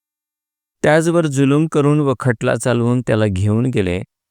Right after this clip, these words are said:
जिवंताच्या भूमीतून त्याला काढून टाकले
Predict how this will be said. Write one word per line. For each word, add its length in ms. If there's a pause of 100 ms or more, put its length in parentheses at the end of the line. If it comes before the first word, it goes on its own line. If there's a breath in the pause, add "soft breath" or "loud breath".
(340)
जिवंताच्या 640
भूमीतून 540
त्याला 300
काढून 360
टाकले 560